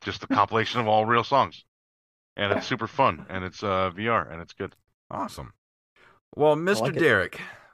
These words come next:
Speaker 2: w-, my, my good friend, Mister Derek, one of my best friends on the planet. I'm glad we're doing a show together, and we made three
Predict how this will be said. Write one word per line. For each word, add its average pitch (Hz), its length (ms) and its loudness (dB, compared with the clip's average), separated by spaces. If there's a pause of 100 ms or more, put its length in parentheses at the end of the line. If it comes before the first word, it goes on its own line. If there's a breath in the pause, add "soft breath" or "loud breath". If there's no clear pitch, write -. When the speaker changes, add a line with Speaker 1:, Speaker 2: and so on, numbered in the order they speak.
Speaker 2:
w-, 117 200 -8 (200)
my, 104 360 0
my 92 260 -2
good 104 380 0
friend, 123 320 2
Mister 117 260 -2
Derek, 107 500 0
one 104 140 0
of 92 60 -2
my 92 100 0
best 90 320 -4
friends 87 300 -2
on 85 100 -6
the 76 80 -10
planet. 131 460 2
I'm 90 220 -4
glad 95 260 0
we're 95 80 -4
doing 92 240 -2
a - 20 -6
show 139 300 2
together, 127 400 0
and 104 200 -6
we 107 100 -4
made 117 340 -2
three 175 320 0